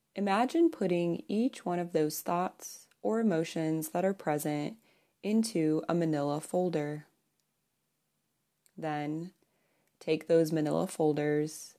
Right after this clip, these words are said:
and place them in a filing cabinet in your mind, reassuring yourself that once this meditation is over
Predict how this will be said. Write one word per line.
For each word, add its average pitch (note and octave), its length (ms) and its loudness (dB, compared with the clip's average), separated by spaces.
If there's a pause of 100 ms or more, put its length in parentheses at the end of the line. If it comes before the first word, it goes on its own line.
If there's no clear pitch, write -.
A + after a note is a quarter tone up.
(420)
and F#3+ 160 -4
place A#3 260 -2
them D4 280 2
in A#3 120 2
a A3+ 60 4
filing F3+ 500 2
cabinet D3+ 580 -2
in D#3 160 0
your F3 140 0
mind, D3 540 -2 (880)
reassuring D#3+ 760 4
yourself D#3 760 0 (440)
that D#3+ 280 -4
once G3 320 2
this C4+ 280 -2
meditation G3 680 0
is G#3+ 160 -4
over D3+ 560 0